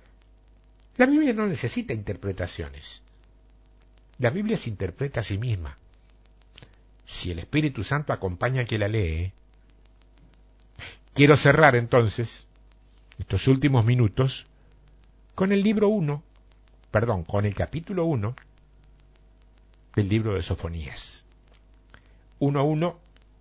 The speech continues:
comienzo allí despacio para que vos puedas entender. Sofonías uno uno. Palabra de Jehová que vino a Sofonías,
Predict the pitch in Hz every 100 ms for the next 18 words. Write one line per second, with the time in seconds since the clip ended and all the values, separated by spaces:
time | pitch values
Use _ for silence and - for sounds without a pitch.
0 | - - 110 123 131 151 160 151 185 -
1 | 95 104 - - 135 - 92 95 - -
2 | _ _ _ - _ _ - 117 113 123
3 | 135 - 117 98 92 85 78 73 - _
4 | - _ - _ - - - - - -
5 | - - - - - - - - - 165
6 | 135 143 175 143 - - 185 185 165 165
7 | - - - - _ - - - - -
8 | - 208 254 262 240 175 147 156 147 185
9 | - 160 175 185 147 - 135 - 117 147
10 | 120 113 - - - - -